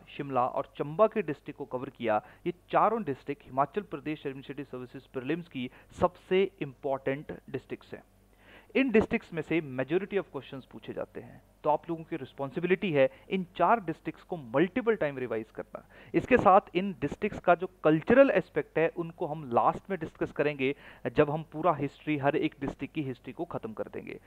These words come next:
और बहुत ज़्यादा सवाल आजकल हमें culture से भी देखने को मिले हैं। इसके बाद के जो हमारे lectures रहेंगे, वहाँ पे हम दो या तीन डिस्ट्रिक्ट, डिस्ट्रिक्ट्स को इकट्ठा करके पढ़ेंगे। इसके अलावा तीन और lectures हैं हमारी history के। तो चलिए, इससे पहले आज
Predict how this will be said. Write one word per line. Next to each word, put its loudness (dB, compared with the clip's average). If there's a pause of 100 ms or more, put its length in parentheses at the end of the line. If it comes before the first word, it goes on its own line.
(160)
और -2
बहुत -6
ज़्यादा 4
सवाल 6
आजकल 4
हमें -4
culture 0
से -8
भी -2 (240)
देखने -2
को -18
मिले -14
हैं। -18 (240)
इसके 4
बाद 6
के -4
जो -4
हमारे 4
lectures -2
रहेंगे, -2
वहाँ -4
पे -6
हम -6
दो -6
या 4
तीन -4
डिस्ट्रिक्ट, -6
डिस्ट्रिक्ट्स -8
को -6
इकट्ठा 0
करके -4
पढ़ेंगे। -4
इसके -8 (120)
अलावा 4 (300)
तीन 0
और 0
lectures -6
हैं -6
हमारी -6 (260)
history -12
के। -16 (400)
तो -6
चलिए, 4 (280)
इससे 2
पहले 4 (120)
आज 6